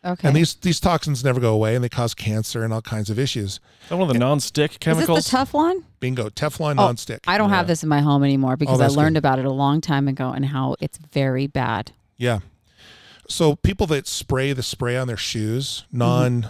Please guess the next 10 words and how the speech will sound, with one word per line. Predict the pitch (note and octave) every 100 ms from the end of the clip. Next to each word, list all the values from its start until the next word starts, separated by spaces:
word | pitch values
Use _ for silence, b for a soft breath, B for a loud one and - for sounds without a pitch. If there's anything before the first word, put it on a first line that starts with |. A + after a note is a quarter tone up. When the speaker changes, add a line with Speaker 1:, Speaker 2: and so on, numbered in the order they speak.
| -
Speaker 2:
like, | B2 A#2 B2
uh, | G#2+ G#2+
waterproofing | G#2+ B2 C3 - C#3 - C#3 B2+
shoes, | - F3+ G#2+ - - _
that's | B2 B2 C#3
Speaker 3:
Mm-hmm. | -
Speaker 2:
P | A#2
F | A2
O | A#2
A. | B2+